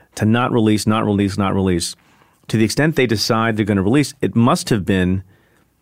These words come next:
you know, pretty good for them. I mean, I, I was expecting you and <laughs> I were gonna come in today and have a discussion about whether or not he's justified in saying, "Case closed."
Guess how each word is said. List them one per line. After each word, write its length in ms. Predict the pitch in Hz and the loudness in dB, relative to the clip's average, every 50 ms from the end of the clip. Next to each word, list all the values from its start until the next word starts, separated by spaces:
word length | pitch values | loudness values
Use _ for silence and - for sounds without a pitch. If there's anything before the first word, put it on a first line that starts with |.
| _ _ | _ _
you 80 | - 107 | -2 -2
know, 100 | 101 101 | -2 -2
pretty 460 | 104 - - - 113 98 104 104 107 | -4 -8 -4 -2 0 2 2 2 0
good 260 | 107 107 - 151 180 - | 0 -2 -2 -2 -2 0
for 120 | - 98 | -2 -2
them. 260 | 85 90 - - 113 _ _ _ _ - | -2 -2 -8 -10 -12 _ _ _ _ -2
I 40 | 98 | -2
mean, 120 | 104 104 | 0 0
I, 160 | 104 107 110 | 0 0 0
I 160 | 113 - 113 131 | 0 0 0 0
was 100 | 151 143 | 2 0
expecting 360 | 135 123 127 120 - - 113 | 0 0 -2 -2 0 2 2
you 100 | 113 113 | 2 2
and 80 | 113 | 2
<laughs> 100 | - - | 0 0
I 60 | - 170 | 2 2
were 60 | 160 | 0
gonna 240 | - - - 202 156 | 0 0 0 0 0
come 200 | - 147 131 127 | 2 2 2 4
in 60 | 120 | 2
today 340 | 120 107 110 107 104 104 104 - - - - - - - | 2 2 2 2 2 0 -2 -6 -20 -20 -20 -20 -12 -4
and 100 | - 107 | -2 0
have 140 | 110 110 101 | 0 2 0
a 40 | 104 | 0
discussion 400 | 101 98 - - 110 104 - 110 | -2 -2 -2 -2 -2 0 0 0
about 220 | 98 101 98 95 | 0 0 0 0
whether 160 | 98 104 101 | 2 2 2
or 60 | 101 98 | 2 2
not 200 | 98 95 90 - - - - - - _ | 0 0 -2 -4 -8 -20 -20 -20 -20 _
he's 260 | _ - - 113 107 92 | _ -2 0 0 2 2
justified 500 | - 113 113 - - 110 - 101 98 95 | 2 0 0 0 -2 -2 0 0 0 0
in 80 | 95 | 0
saying, 400 | 90 - 104 92 87 87 85 82 - - - - - _ - | 0 0 0 0 0 -2 -4 -6 -10 -16 -20 -20 -20 _ -2
"Case 220 | - 202 254 - | 0 0 0 0
closed." 760 | - - 175 160 151 135 110 98 87 95 98 - - - - | 0 0 2 4 4 4 2 2 0 -2 -6 -10 -12 -16 -18